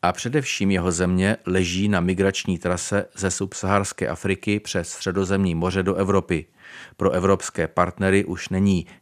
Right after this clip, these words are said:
ničitelem demokratických nadějí arabského jara, ale ceněným partnerem v klíčové otázce evropské budoucnosti. Díky tomu dostává politickou i ekonomickou podporu od důležitých evropských zemí.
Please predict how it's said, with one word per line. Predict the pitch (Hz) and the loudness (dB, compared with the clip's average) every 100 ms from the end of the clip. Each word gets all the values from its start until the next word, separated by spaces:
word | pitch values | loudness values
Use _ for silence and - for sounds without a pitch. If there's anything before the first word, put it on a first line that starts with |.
| - | -2
ničitelem | 90 - 98 92 95 98 92 | -2 0 -4 0 2 2 2
demokratických | 90 90 90 95 95 92 - 82 85 | 2 0 0 -2 -2 -6 -6 -8 -4
nadějí | 85 90 92 98 | -2 0 0 0
arabského | 87 90 - - 87 82 | -2 -4 -6 -6 -2 0
jara, | 87 101 117 _ - _ - | 4 4 2 _ -20 _ -2
ale | 104 117 | 2 2
ceněným | 120 - 101 101 85 | 0 -2 0 0 0
partnerem | 80 87 98 98 98 101 | -2 -2 0 2 2 0
v | - | -4
klíčové | 90 82 98 92 | -6 -4 2 2
otázce | - 85 95 95 - 107 | 2 2 2 0 -4 -4
evropské | 82 90 87 - 95 | -2 -2 -4 -4 -2
budoucnosti. | 90 98 101 - 90 - - 73 _ _ - - - - | 0 0 0 0 -2 -2 -6 -8 _ _ -20 -18 -18 -6
Díky | 98 95 85 | -4 -2 -2
tomu | 92 92 101 | 0 2 2
dostává | 95 - 101 98 90 76 | 0 -2 0 2 2 0
politickou | 92 95 101 98 - 104 104 | 0 2 0 -4 -4 0 0
i | 98 76 | 0 -4
ekonomickou | - 98 98 95 - 82 | -2 0 0 -2 -4 -4
podporu | - 92 - 104 107 104 - - | -2 -4 0 0 2 -2 -6 -4
od | 123 | -2
důležitých | 98 98 95 95 - 101 - | 0 0 0 -2 -6 -8 -6
evropských | 85 90 - - 92 87 | -4 -4 -6 -8 -4 0
zemí. | 95 92 | 2 2